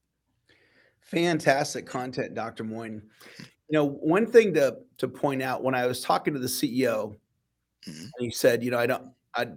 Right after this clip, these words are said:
Speaker 1: politely declined to be on your show. And then I pointed out that he would get two hundred hours of listener time, and it changed his mind. The thing that I want you all to get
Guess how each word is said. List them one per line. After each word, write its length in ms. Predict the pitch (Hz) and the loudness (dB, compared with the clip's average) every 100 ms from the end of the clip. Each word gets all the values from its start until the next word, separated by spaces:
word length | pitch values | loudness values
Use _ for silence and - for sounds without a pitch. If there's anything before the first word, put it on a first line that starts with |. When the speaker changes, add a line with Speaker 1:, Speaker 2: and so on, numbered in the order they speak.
| - _ - | -20 _ 0
Speaker 1:
politely 340 | 139 131 131 | 2 4 0
declined 420 | 117 - 131 123 | -2 -2 -2 -2
to 40 | 113 | -4
be 140 | 120 | -4
on 100 | 117 | -4
your 100 | 113 | -6
show. 580 | 104 - 220 131 120 - _ - - _ _ - | 0 6 6 6 -2 -6 _ -20 -20 _ _ 0
And 200 | 139 143 | 2 4
then 80 | 139 | 2
I 140 | 127 | 2
pointed 440 | 127 - 147 135 127 | -2 -4 -4 -2 -2
out 260 | 123 123 | -4 -4
that 260 | 117 113 - _ _ | -4 -6 -8 _ _
he 140 | 117 | -2
would 100 | 135 | -2
get 200 | 127 110 - | -2 -6 -2
two 120 | 151 | 0
hundred 200 | 135 123 | 0 -2
hours 360 | 123 123 120 117 | -2 -2 -2 -4
of 120 | 117 | -2
listener 380 | 151 170 160 123 | 0 0 -2 -4
time, 340 | - 117 113 | -4 -4 -4
and 80 | 113 | -8
it 80 | 110 | -8
changed 440 | - 147 151 135 | -4 -4 -4 -4
his 180 | 120 101 | -6 -4
mind. 560 | 127 190 151 131 127 - - - _ _ - - _ - | 0 0 -2 -4 -8 -12 -20 -20 _ _ -6 -6 _ -16
The 80 | |
thing 220 | - 220 330 | -2 0 2
that 80 | |
I 100 | 277 | 0
want 240 | 175 180 - | 2 2 2
you 140 | 160 | 4
all 180 | 151 156 | 4 2
to 100 | 131 | -4
get 520 | 110 139 143 113 - | 2 6 6 4 -6